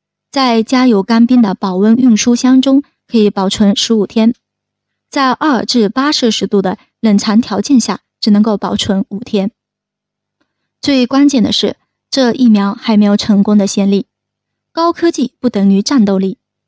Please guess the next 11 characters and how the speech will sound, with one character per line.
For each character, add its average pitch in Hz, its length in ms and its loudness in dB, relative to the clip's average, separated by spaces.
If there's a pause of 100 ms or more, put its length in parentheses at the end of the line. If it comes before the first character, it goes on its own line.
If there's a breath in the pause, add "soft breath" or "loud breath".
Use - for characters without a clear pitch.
(340)
辉 349 220 0
瑞 302 160 2
的 196 160 -2
疫 269 80 0
苗 202 280 2
研 202 220 0
发 247 320 -2
孤 302 200 -2
注 262 160 -2
一 190 180 -4
掷， - 240 -2